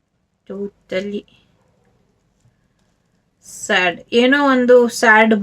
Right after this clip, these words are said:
ಮೂಮೆಂಟ್ ಬರುವಂತ ಸಾಧ್ಯತೆ ಇದೆ. ನಿಮ್ಮ ಡೆಬಿಟೆಡ್ ಅಮೌಂಟ್ ಎಲ್ಲೋ ಸ್ವಲ್ಪ ಕೈ ತಪ್ಪಿ ಹೋಗ್ತಾ ಇರ್ಬೋದು, ಹುಷಾರಾಗಿ ಇರಿ. ನಿಮ್ಮ ಡಿಯರ್ ಫ್ರೆಂಡ್ ರಿಗ್ರೆಟ್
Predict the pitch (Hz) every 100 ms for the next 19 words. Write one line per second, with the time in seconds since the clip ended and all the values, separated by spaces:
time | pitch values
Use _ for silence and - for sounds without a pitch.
0 | 214 214 214 208 202 - 202 190 190 190
1 | 190 185 190 185 196 185 180 196 196 196
2 | 185 190 - 190 214 226 233 214 190 190
3 | 226 226 - 226 214 196 - - 196 208
4 | 214 208 - - _ _ - 208 202 190
5 | 190 - 196 190 185 180 180 _ _ _
6 | _ _ _ - 226 226 233 - 226 220
7 | 220 214 - 208 202 196 208 208 226 202
8 | - 190 196 196 190 196 196 196 208 208
9 | - 208 214 214 220 214 214 - _ _
10 | _ _ _ _ - 196 220 233 233 -
11 | - 208 220 233 233 208 - 190 202 190
12 | 202 214 220 -